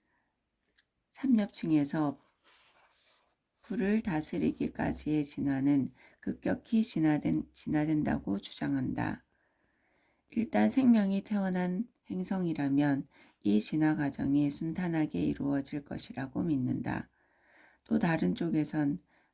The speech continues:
백억 내지 백오십 년의 세월이 걸려도 고도 기술 문명의 진화는 불가능하다고 주장하는 학자들도 있다. 이 문제는 실험으로 해결할 수 없는 것이다.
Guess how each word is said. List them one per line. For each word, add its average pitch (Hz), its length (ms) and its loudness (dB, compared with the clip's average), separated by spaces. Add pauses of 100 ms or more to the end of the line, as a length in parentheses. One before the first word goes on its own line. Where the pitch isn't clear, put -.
백억 196 380 2
내지 143 460 2
백오십 170 540 2
년의 160 320 2
세월이 147 500 -2
걸려도 139 760 -2 (480)
고도 185 320 2
기술 185 320 -2
문명의 147 600 4
진화는 139 680 0 (360)
불가능하다고 185 960 -2
주장하는 143 560 -4
학자들도 139 580 -8
있다. 139 540 -8 (960)
이 208 120 2
문제는 151 760 4 (340)
실험으로 156 800 2
해결할 185 540 -2
수 - 180 -4
없는 147 360 2
것이다. - 680 -6